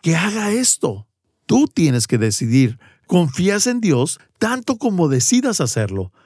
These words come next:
Es tu elección. Puedes confiar en Él un poco o puedes confiar en Él mucho. Es completamente tu elección. ¿Cómo obtienes el sueño de Dios para tu vida?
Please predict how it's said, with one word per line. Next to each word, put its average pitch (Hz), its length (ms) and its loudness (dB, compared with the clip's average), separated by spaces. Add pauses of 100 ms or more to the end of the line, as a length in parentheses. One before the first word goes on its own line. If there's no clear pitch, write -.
(200)
Es 233 300 0
tu 262 160 2
elección. 123 840 0 (260)
Puedes 214 260 0
confiar 196 380 -2
en 196 120 -4
Él 202 260 -2 (260)
un 214 180 2
poco 262 540 -2 (120)
o 170 140 -2
puedes 330 300 0
confiar 214 320 -2
en 233 120 -4
Él 262 140 -2
mucho. 269 560 -4 (300)
Es 220 160 0
completamente 165 1080 -4
tu 135 160 -4
elección. 104 640 -4 (260)
¿Cómo 381 280 -6
obtienes 127 580 -4
el 104 80 -4
sueño 131 320 -2
de 123 80 0
Dios 113 240 -2
para 110 200 -4
tu 104 140 -6
vida? 107 340 -4